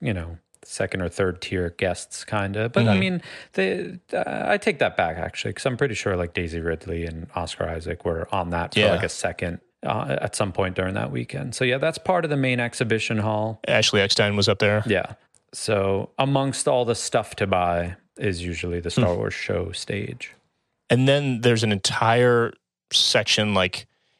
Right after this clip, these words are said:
Speaker 2: you know how a, a main hall is in a convention center where they've got those giant dividers that are essentially, like, huge curtains or, like, wall panels that they slide out on rollers to divide into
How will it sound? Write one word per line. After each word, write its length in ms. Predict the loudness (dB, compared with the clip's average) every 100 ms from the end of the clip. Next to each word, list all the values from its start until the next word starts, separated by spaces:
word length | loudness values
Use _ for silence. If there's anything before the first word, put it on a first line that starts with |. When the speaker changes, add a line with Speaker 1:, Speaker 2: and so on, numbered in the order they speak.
| _
Speaker 2:
you 60 | 4
know 80 | 6
how 160 | 6
a, 240 | 6 4 4
a 100 | 4
main 320 | 4 4 4
hall 340 | 2 4 4 4
is 380 | 4 4 2 0
in 80 | 0
a 40 | 2
convention 440 | 2 2 2 2
center 300 | 2 2 2
where 180 | 4 4
they've 140 | 2
got 160 | 2 2
those 160 | 2 2
giant 320 | 2 2 2
dividers 460 | 2 2 2 0 0
that 80 |
are 140 | 0 0
essentially, 360 | 0 2 2 2
like, 140 | 0
huge 400 | 0 0 2 0
curtains 600 | 2 0 0 -2 0 -2 -4 _ _ 0
or, 100 | 2
like, 180 | 2 2
wall 380 | 4 6 6 4
panels 460 | 0 0 2 2
that 180 | 0 -2 _ _ _ -2
they 140 | 0
slide 440 | 2 2 4 4 4
out 220 | 2 2
on 160 | 0 4
rollers 380 | 4 4 0
to 160 | 0 -4
divide 500 | -2 0 4 4 4
into 360 | 2 2 0